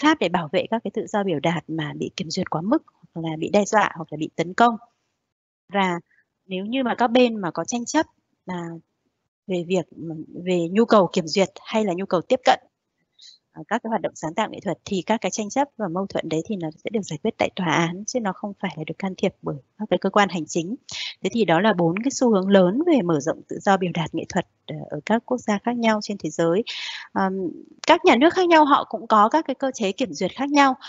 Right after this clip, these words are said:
Ở phần cuối, à, phần bài trình bày này thì tôi sẽ lấy một ví dụ về cơ quan kiểm duyệt, ờm, hay còn gọi tên chính thức là Văn phòng Phân loại của New Zealand. À, và mọi người sẽ được, ờ, nhận được bài trình bày trong đó có đường link đến trang web của Văn phòng, ờ, Phân loại New Zealand.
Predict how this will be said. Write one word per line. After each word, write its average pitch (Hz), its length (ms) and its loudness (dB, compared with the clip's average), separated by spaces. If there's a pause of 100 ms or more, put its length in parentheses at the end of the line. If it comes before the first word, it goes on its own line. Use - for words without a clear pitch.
(240)
Ở 180 340 -8
phần 185 180 -4
cuối, 180 360 0 (340)
à, 196 220 -2
phần 175 280 -6
bài 175 160 2
trình 170 180 -10
bày 170 140 0
này 170 200 0
thì 170 80 -6
tôi 214 180 -4
sẽ 202 160 0
lấy 180 160 4
một 247 200 -2
ví 185 120 0
dụ 208 340 -2
về 175 240 4
cơ 208 100 0
quan 208 160 4
kiểm 170 200 -4
duyệt, 165 320 -2
ờm, 160 360 -10 (200)
hay 214 120 -2
còn 180 180 0
gọi 160 260 2
tên 220 120 2
chính 185 160 -6
thức 294 140 2
là 240 100 6
Văn 208 200 2
phòng 180 160 2
Phân 220 100 2
loại 226 320 4
của 180 100 -8
New 202 120 -4
Zealand. 233 360 2 (500)
À, 170 200 -6 (120)
và 175 300 0 (140)
mọi 185 120 0
người 185 120 -2
sẽ - 100 -4
được, 233 280 0
ờ, 180 100 -4 (380)
nhận - 360 -4
được 170 100 -8
bài 175 160 0
trình 175 160 -6
bày 170 140 2
trong 208 180 -6
đó 175 120 0
có 190 120 -2
đường 196 200 -4 (100)
link 208 280 2
đến 170 140 0
trang 220 180 -2
web 254 140 4
của 180 100 -4
Văn 180 220 -2
phòng, 175 220 -4 (100)
ờ, 160 240 -8
Phân 202 100 -6
loại 202 160 2
New 202 100 -2
Zealand. 208 380 2